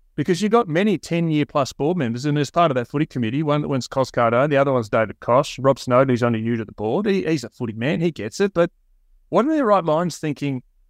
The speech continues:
or is there something we didn't hear? We'll, we'll hear nothing from Port Adelaide until potentially Ken Hinkley does an interview on Friday. We might actually hear something now because I've spoken out, but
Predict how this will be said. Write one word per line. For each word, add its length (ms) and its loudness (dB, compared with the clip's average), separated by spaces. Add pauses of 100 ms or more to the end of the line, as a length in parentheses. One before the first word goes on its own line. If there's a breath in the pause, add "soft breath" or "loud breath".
(320)
or 100 2
is 80 0
there 100 0
something 380 2
we 80 0
didn't 220 -2
hear? 220 0 (2250)
We'll, 160 4
we'll 160 4
hear 140 2
nothing 320 0
from 160 -2
Port 240 -2
Adelaide 400 -4 (520)
until 240 -2
potentially 480 -2
Ken 200 2
Hinkley 320 2
does 160 0
an 60 2
interview 300 0
on 100 0
Friday. 440 2 (1160)
We 140 4
might 180 4
actually 220 -4
hear 140 -2
something 280 -4
now 160 2
because 240 -4
I've 140 2
spoken 420 -8
out, 200 -6 (420)
but 280 0